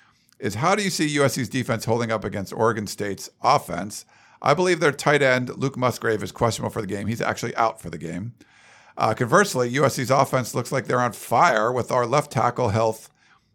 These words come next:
up in the air. Do you see U S C outscoring Oregon State by at least double digits like Fresno State?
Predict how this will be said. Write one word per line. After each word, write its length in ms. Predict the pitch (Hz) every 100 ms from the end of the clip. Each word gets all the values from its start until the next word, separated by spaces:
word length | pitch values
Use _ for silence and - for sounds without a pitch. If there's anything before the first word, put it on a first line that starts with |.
| - 131
up 120 | 131
in 60 | 123
the 120 | 143
air. 180 | 139 123
Do 100 | 123
you 80 |
see 180 | 120 139
U 120 | 135
S 140 | 127 -
C 320 | 127 127 127 -
outscoring 540 | 120 - - 123 120
Oregon 300 | 120 120 110
State 340 | - 110 104
by 120 | 104 110
at 80 |
least 180 | 127 135
double 220 | 156 131
digits 340 | 113 113 120 113
like 160 | 110
Fresno 300 | - 110 98
State? 400 | 92 90 85 -